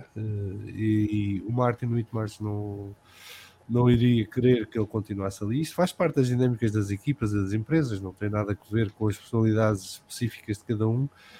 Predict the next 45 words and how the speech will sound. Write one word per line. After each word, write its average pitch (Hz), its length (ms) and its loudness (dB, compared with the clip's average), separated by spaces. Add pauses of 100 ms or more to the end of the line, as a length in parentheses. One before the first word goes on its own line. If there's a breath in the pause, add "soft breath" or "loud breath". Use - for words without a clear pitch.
(280 loud breath)
tem 127 160 10
a 120 40 8
ver 117 140 4
com 123 120 2
a - 20 6
maneira 117 240 4
como 113 200 0
gostam 113 300 2
de - 40 -6
trabalhar 113 340 4
e 110 40 4
como 104 220 -2
se - 80 -12
sentem 117 340 0
bem, 147 280 2
e 117 40 2
portanto 107 320 -4 (560 loud breath)
o 139 80 4
normal 135 360 10
seria 139 260 4
que - 100 2
o 143 40 10
Otmar 131 340 6
saísse 131 400 0
desde 131 240 -2
que 120 300 4
o 110 80 4
Martin 113 320 2
Whitmarsh 107 520 -2
entrou 101 240 -10
na, 98 160 -8 (120)
na 98 180 -8
Aston 95 200 -10
Martin. 90 420 -12 (460)
Eh, 104 640 2 (160)
e 156 100 4
saindo, 147 500 6
que - 140 0
entrasse 123 380 2
alguém 127 200 2
com 135 160 0
um 131 40 2
perfil - 300 -2
mais 135 260 0
técnico 147 580 -2